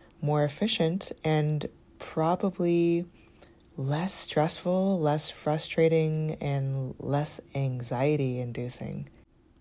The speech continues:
Because somebody like me who wants to get married, who wants to have children, and all the things, and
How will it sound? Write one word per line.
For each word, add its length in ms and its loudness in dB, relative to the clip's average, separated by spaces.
Because 880 -4
somebody 540 4
like 260 0
me 600 0
who 580 2
wants 360 -4
to 100 -6
get 220 -4
married, 560 -2
who 400 0
wants 400 -6
to 380 -2
have 360 -4
children, 880 0
and 240 0
all 240 2
the 140 -4
things, 880 0
and 720 -2